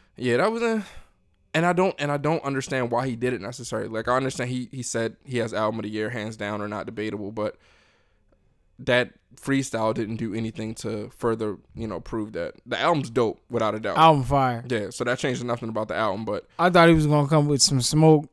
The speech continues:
Speaker 2: on
Speaker 1: yeah, I
Speaker 2: the
Speaker 1: just don't know if he's
Speaker 2: freestyle.
Speaker 1: gearing up for something else. Like, hopefully he is. I'd love to hear more J. Cole.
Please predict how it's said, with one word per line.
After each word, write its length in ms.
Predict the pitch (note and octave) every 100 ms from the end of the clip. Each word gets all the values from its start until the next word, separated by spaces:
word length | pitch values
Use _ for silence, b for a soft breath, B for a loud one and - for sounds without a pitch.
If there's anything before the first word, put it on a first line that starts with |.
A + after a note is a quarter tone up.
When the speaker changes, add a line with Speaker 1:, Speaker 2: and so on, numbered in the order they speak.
| -
Speaker 2:
on 80 | C3
Speaker 1:
yeah, 60 |
I 20 |
Speaker 2:
the 60 | D3+
Speaker 1:
just 80 | E3+
don't 120 | F3+
know 80 | D#3+
if 60 | D3+
he's 80 | B2+
Speaker 2:
freestyle. 100 | A#2+
Speaker 1:
gearing 340 | B2+ D3 C#3
up 140 | B2 B2
for 100 | A#2+
something 440 | - B2+ B2 A#2
else. 320 | A2+ G#2+ - -
Like, 180 | A#2
hopefully 380 | - F#3+ A3+ D#3+
he 140 | C3 C3+
is. 120 | A2
I'd 180 | A#2 B2+
love 160 | B2+
to 60 | B2+
hear 120 | B2
more 180 | A#2+ A2+
J. 200 | B2 A2+
Cole. 380 | - G#2 F2+